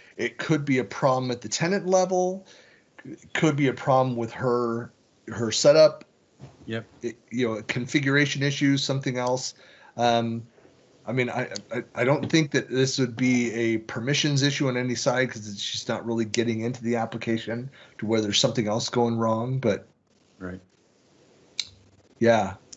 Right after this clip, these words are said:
Speaker 1: I would, I hate doing that, but saying,
Speaker 2: Yeah.
Speaker 1: "Contact support."
Speaker 2: Disclaimer.
Speaker 1: Yeah. Oh, yeah.
Speaker 2: Yeah.
Speaker 1: I, and I never showed that, the, uh, the disclaimer. I guess I
Speaker 2: Yeah.
Speaker 1: should, uh, have it appear there of the,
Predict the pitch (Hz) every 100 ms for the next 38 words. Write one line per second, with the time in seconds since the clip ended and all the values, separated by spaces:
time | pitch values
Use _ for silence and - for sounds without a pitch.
0 | - _ _ 117 117 123 131 - - -
1 | - 117 135 240 143 165 247 147 117 -
2 | 127 - 156 135 113 107 - - 147 160
3 | 156 139 127 - 170 143 - _ _ _
4 | _ _ - 110 - 127 101 92 - _
5 | _ _ _ 123 117 104 - - 190 233
6 | 165 101 139 170 170 104 92 101 82 139
7 | 139 139 147 147 156 151 139 160 165 131
8 | 113 127 127 120 120 113 120 113 120 -
9 | 143 156 117 107 113 120 - 120 147 127
10 | 101 107 104 107 _ _ _ 131 113 110
11 | 131 127 113 98 92 95 101 107 104